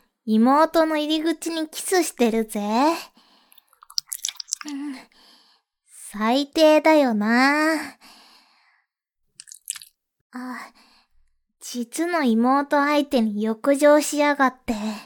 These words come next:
誰彼構わず勃起しちまうクソチンポ。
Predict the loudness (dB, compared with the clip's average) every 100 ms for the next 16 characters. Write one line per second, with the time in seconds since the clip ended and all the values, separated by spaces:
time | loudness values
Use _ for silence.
0 | _ _ _ _ _ _ _ _ _ _
1 | _ _ _ 2 4 4 2 -2 -4 -6
2 | -2 2 2 2 -2 -2 -2 -2 -6 -8
3 | -6 -4 0 2 4 2 2 0 0 -2
4 | -4 -2 -2 -2 -4 -6 -8